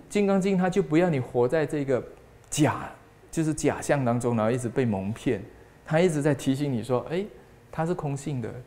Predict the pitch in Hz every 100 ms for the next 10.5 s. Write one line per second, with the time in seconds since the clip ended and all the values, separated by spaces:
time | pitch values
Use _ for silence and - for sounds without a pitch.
0 | - 190 170 170 131 - 202 226 170 156
1 | 160 147 147 147 135 117 104 101 - -
2 | 113 - - - - - - - - -
3 | 156 143 131 113 120 113 127 123 160 156
4 | 143 120 127 113 123 143 120 127 98 -
5 | - - - - - - 117 - 165 131
6 | 127 120 120 117 92 127 101 104 104 107
7 | - - - - - - - 208 202 214
8 | 226 233 202 185 208 208 226 151 135 240
9 | 220 165 151 135 147 151 165 - 180 170
10 | 143 90 131 113 92